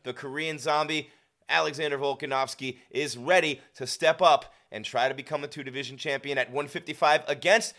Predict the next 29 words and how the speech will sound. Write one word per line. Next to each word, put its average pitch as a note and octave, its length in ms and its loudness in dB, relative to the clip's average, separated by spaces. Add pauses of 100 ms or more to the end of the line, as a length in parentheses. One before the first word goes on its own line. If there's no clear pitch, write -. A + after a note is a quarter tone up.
(180)
Islam G3 380 2
Makhachev, F#3 460 4
who D#3+ 180 0
has D3 160 0
one G#3+ 320 0
big A#3+ 180 0
win G3+ 300 2 (260)
in C3 80 -6
his C3+ 160 -6
U D3 100 -2
F C#3+ 120 2
C D3+ 140 -6
career, C#3+ 340 0
and B2+ 100 -2
it C#3+ 100 -6
was E3 180 -8
huge E3+ 440 0 (180)
for B2 120 -6
the C#3+ 80 -2
title D3+ 500 2
against B2+ 400 -2
Charles D#3+ 380 2
do D#3 120 -8
Bronx D#3 360 2
Oliveira, D#3+ 400 0 (100)
dominating G3 560 4
the D#3+ 80 -4
former D#3+ 320 -2
champion F#3+ 560 2